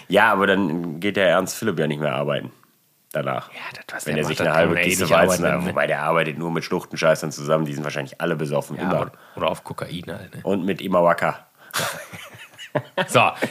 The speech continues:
Speaker 2: das aber in der nächsten Folge,
Speaker 1: <laughs> Ja,
Speaker 2: ihr Lieben.
Speaker 1: das aber in der nächsten
Speaker 2: Das
Speaker 1: Folge.
Speaker 2: Geheimnis lüften wir in der nächsten Folge. Ich, äh, bedanke mich ganz herzlich fürs Zuhören, äh, ihr Lieben. Und ich sag, macht es gut, bis Denver. Und das letzte Wort hat wieder Cornelius.
Speaker 1: Ja, ich bedanke mich auch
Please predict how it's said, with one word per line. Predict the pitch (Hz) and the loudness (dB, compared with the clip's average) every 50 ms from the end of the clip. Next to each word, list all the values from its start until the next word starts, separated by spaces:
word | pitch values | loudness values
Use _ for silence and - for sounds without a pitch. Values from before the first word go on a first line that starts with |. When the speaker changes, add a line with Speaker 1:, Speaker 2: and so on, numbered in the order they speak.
| - - | 0 2
Speaker 2:
das | 135 156 180 - | 4 4 4 6
aber | 151 165 156 160 | 6 6 8 8
in | 151 143 | 8 8
der | 131 | 6
nächsten | 127 135 160 147 - - | 8 6 6 4 4 0
Folge, | - - 87 - - 214 202 180 | 2 4 4 6 6 4 4 2
Speaker 1:
<laughs> | - - - | 0 2 2
Ja, | 107 98 | 2 4
Speaker 2:
ihr | 98 | 2
Lieben. | 98 90 90 | 2 2 2
Speaker 1:
das | 92 - | 2 2
aber | 98 95 92 | 0 0 0
in | 87 | 0
der | 85 78 | -2 -2
nächsten | 78 73 - 104 | -2 -2 -2 -2
Speaker 2:
Das | 98 | -2
Speaker 1:
Folge. | 71 71 107 | 0 0 2
Speaker 2:
Geheimnis | 95 104 101 101 95 - - - | 2 2 2 0 -2 -4 -4 -2
lüften | 101 101 - - | -2 -2 -2 0
wir | - 92 | -2 0
in | 85 | 0
der | 85 | 0
nächsten | 87 90 92 - - - | 0 -2 -2 -4 -6 -4
Folge. | - 82 80 78 80 - - - - 110 - | -2 -2 -2 -2 -4 -8 -8 -8 -8 -6 -2
Ich, | - 135 123 - - 117 | 0 0 0 2 2 4
äh, | 127 113 | 4 6
bedanke | 107 123 170 160 | 6 6 4 6
mich | 208 185 | 4 4
ganz | - 160 139 | 4 4 4
herzlich | 165 151 - | 4 2 2
fürs | - 135 - | 0 -2 -2
Zuhören, | - - 190 143 - 92 110 170 233 - _ _ _ - | 0 0 2 4 4 4 4 0 -2 -4 _ _ _ -4
äh, | - 107 107 101 101 101 | -2 0 2 2 0 0
ihr | 104 - _ _ _ _ _ _ - - | -2 -6 _ _ _ _ _ _ -14 -12
Lieben. | 85 85 107 147 160 - _ _ _ - | -10 -4 -4 -4 -4 -4 _ _ _ -10
Und | - - | 2 2
ich | - - - - | 4 4 4 0
sag, | - 104 104 - - _ _ - _ _ _ _ _ _ - | 0 -4 -4 -6 -10 _ _ -20 _ _ _ _ _ _ -10
macht | - 95 - | -10 -8 -8
es | - 90 - | -8 -8 -2
gut, | - 139 147 | -2 -2 0
bis | - 113 - - | -2 -4 -6 -6
Denver. | 95 92 120 139 156 170 175 - - | -6 -2 0 2 2 2 2 -2 -6
Und | - - 98 | -12 -10 -10
das | - - | -10 -10
letzte | - 123 - 107 | -6 -6 -6 -4
Wort | 107 117 | -2 -2
hat | 120 117 - - | -2 -4 -4 -4
wieder | 113 113 120 127 - - - - | -4 -2 -2 -4 -4 -8 -12 -10
Cornelius. | - - 151 190 175 127 - 87 - - - _ _ - - - - - - - - _ - - | -6 -4 0 2 2 0 0 -2 -10 -12 -14 _ _ -20 -18 -18 -18 -18 -20 -20 -20 _ 0 2
Speaker 1:
Ja, | 123 | 2
ich | 123 123 | 4 6
bedanke | 139 160 185 208 202 - - | 6 6 6 4 2 -2 -2
mich | - 160 180 175 - - - | 0 0 0 0 -4 -2 2
auch | 151 - 202 - - | 2 2 2 0 -6